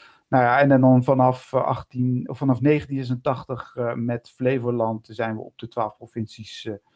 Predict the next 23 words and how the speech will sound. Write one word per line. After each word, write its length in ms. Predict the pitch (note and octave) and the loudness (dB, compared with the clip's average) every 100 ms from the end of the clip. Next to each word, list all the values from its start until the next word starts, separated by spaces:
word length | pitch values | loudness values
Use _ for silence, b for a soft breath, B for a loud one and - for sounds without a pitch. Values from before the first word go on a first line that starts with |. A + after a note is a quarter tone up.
| _ _ _ | _ _ _
gekomen 520 | - B2 C#3+ C3 C3 | -8 -2 2 4 2
die 160 | B2 A#2+ | 2 0
we 80 | A2 | 0
vandaag, 540 | A#2 A2+ B2 B2 - | 0 0 0 -2 -8
eh, 160 | A2 G#2 | -6 -6
de 100 | G#2 | -6
dag 280 | G#2 G2+ - | -6 -6 -8
hebben. 400 | G2 F#2+ C3 F#3 _ b b b b b b b _ | -12 -10 -10 -10 _ b b b b b b b _
Eh, 240 | - A#2+ A#2 | -10 -4 0
nou, 240 | C3 C3 | 2 4
wat, 220 | D3 D3 | 4 2
wat 200 | - D#3 | 0 0
valt 380 | - F#3+ D3 - | 2 2 2 0
op, 420 | G#3+ G3 - - - | -4 -4 -6 -20 -10
ehm, 720 | F3 D3 C#3 C3+ C3 B2+ C#3+ - - - | -2 0 0 -2 -2 -4 -6 -10 -18 -18
dus 240 | D3+ B2+ - | -12 -10 -6
vandaag 400 | B2 B2+ B2+ - | -2 0 0 -4
de 140 | C3+ | -6
dag, 360 | B2+ A3 G#3 - | 0 0 -2 -6
is 240 | D#3 A#2+ | -10 -10
die 300 | C#3+ C3 - | -8 -8 -6
enorme 400 | C#3+ D3+ D3 B2 | -2 2 2 2
schaalgrootte. 1080 | A2+ C3+ D3 F3+ - F#3 F3 F3 E3 F3 | -2 -4 -2 -2 -4 -2 -2 -2 -6 -8